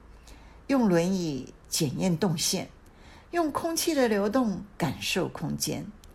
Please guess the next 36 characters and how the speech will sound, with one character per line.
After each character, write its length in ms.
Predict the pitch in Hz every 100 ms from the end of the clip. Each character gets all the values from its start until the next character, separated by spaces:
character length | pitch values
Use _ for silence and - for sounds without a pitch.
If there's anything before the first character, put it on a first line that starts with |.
| - - - - -
是 240 | - 247
这 200 | 196 202
样 200 | 196 180
细 340 | 170 - 294 262
腻 200 | 233 208
地 140 | 180
用 220 | 208 185
全 360 | 170 - 160 165
身 280 | - 277 269
心 400 | - 269 262 294 - - - -
在 220 | 196 170
为 260 | 160 151
大 260 | 143 - 156
众 240 | 147 151
设 240 | 151 - 165
计 240 | 139 156
参 380 | 120 - 233 226
观 180 | 233 226
的 80 | 139
环 220 | - - -
境。 220 | - - - - - - - - -
大 100 | 185
师 160 | 196 151
只 160 | 165
有 100 | 147
一 60 | -
个 80 | 143
念 300 | 151 151 143
头， 260 | 143 - - - - - - -
希 220 | - 180
望 200 | 170 151
来 160 | 143 175
馆 220 | 196 165
的 100 | 165
民 220 | 165 185
众 380 | 196 240 214